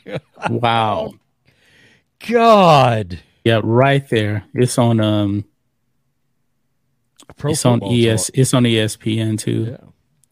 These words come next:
Speaker 2: Two hundred and fifty-five million dollar deal, a hundred and seventy-nine million guaranteed.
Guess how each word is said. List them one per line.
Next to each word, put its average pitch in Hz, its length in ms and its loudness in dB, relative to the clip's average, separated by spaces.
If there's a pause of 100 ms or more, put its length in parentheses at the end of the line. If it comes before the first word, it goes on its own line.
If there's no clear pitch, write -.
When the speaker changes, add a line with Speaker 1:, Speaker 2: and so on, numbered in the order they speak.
(920)
Speaker 2:
Two 180 380 2
hundred 135 320 2
and 98 220 -4
fifty-five 120 720 -2
million 110 280 -2
dollar 101 280 -4
deal, 101 440 -6 (640)
a 110 140 0
hundred 151 440 0
and 117 140 -2
seventy-nine 120 680 -2
million 110 300 -2
guaranteed. 101 680 -6